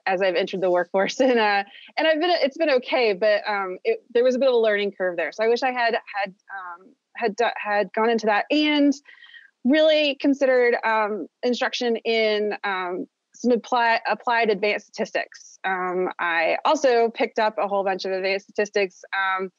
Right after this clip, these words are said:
when I was, uh, when I was working on a doctorate degree that I ultimately didn't finish. But, uh, and then that, that instruction turned out to be some of the best, um,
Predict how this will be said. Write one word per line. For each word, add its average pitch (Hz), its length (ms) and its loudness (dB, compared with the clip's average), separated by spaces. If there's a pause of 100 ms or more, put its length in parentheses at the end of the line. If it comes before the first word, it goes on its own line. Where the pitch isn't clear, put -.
(640)
when 240 160 2
I 226 140 2
was, 214 460 2
uh, 160 220 -2 (380)
when 233 160 0
I 226 100 2
was 220 120 2 (720)
working 269 300 0
on 240 80 0
a 208 40 0
doctorate 208 420 0
degree 196 260 2
that 185 120 -2
I 185 100 2
ultimately 185 400 0
didn't 175 200 -2
finish. 226 360 0 (120)
But, 233 360 0
uh, 226 240 0
and 226 80 0
then 226 300 0
that, 247 280 0 (400)
that 262 240 0
instruction 247 500 0
turned 220 180 -2
out 196 120 0
to - 40 -10
be 202 100 2
some 202 180 0
of 185 60 0
the 190 60 0
best, - 520 -4
um, 180 440 -2